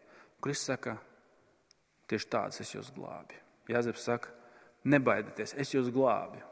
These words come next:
kaut arī jūs to neesat pelnījuši. Un es domāju, arī mums praktiski būs momenti, ja ne, ja ne bieži, tad šad un tad noteikti arī, ja tu esi kristietis,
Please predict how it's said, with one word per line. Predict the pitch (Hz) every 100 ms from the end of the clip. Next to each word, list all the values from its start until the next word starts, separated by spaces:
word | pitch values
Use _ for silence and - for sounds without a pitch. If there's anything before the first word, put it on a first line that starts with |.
| -
kaut | 123 120
arī | 120
jūs | 113
to | 113
neesat | 107 - -
pelnījuši. | 127 110 104 -
Un | 139
es |
domāju, | 165 190 170 170
arī | 175 143 165
mums | 190 - - - -
praktiski | 233 294 190 139 139
būs | 143 139
momenti, | 170 240 180 123 127
ja | 131
ne, | 139 139
ja | 143
ne | 135
bieži, | 135 202 208 139 160 - - - - - _ _ _ - -
tad | 127 -
šad | 147 139
un | 120
tad | 120
noteikti | 165 - 127 127
arī, | 117
ja | 110
tu | -
esi | 110 -
kristietis, | 180 - 113 104 -